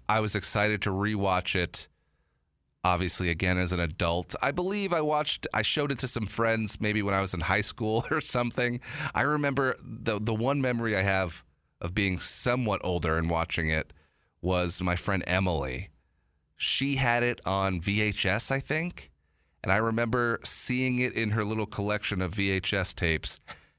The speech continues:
and br-, and mentioning it to her, and her also being a big fan, and we got to rewatch it, and I was probably, like, now that I'm thinking about it, I might have been, like, fifteen.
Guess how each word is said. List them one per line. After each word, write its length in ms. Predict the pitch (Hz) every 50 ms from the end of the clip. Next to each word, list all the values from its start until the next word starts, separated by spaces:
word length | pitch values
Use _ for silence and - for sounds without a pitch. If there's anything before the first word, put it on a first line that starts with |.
| _ -
and 180 | - 85 87 76
br-, 160 | 98 95 98 -
and 180 | 101 92 92
mentioning 380 | 92 98 104 98 - 87 90 82
it 120 | 78 - -
to 140 | - 87 82
her, 120 | 82 82
and 100 | 80 80
her 220 | 101 101 98 95 82 - -
also 340 | 92 95 95 - - 92 85
being 240 | - 90 85 82
a 60 | 80 78
big 220 | - 85 78 -
fan, 480 | - - 87 82 82 80 80 80 76 - - - _ _ _ _ _ -
and 140 | - 82 87
we 100 | 87 85
got 160 | 82 90 85 -
to 100 | 92 78
rewatch 600 | 78 87 92 95 90 82 80 82 82 - - -
it, 140 | 85 78 -
and 120 | 69 78
I 120 | 82 90
was 120 | 90 82 -
probably, 600 | - - 123 107 101 85 80 73 80 78 78 76
like, 440 | 73 73 73 76 - - - - - _ _ _ _ _ _ _ _ _ _ _ _ _ _ _ _ _ _ _ -
now 120 | - 151
that 100 | 165 127
I'm 100 | 101 87
thinking 340 | 76 - 101 95 - 87 73
about 220 | 73 71 78 78 78
it, 100 | 78 80
I 40 |
might 180 | 90 101 113 98
have 60 | 85
been, 100 | 78 73
like, 160 | 69 71 -
fifteen. 640 | - - - 76 - - - 73 71 64 58 73 71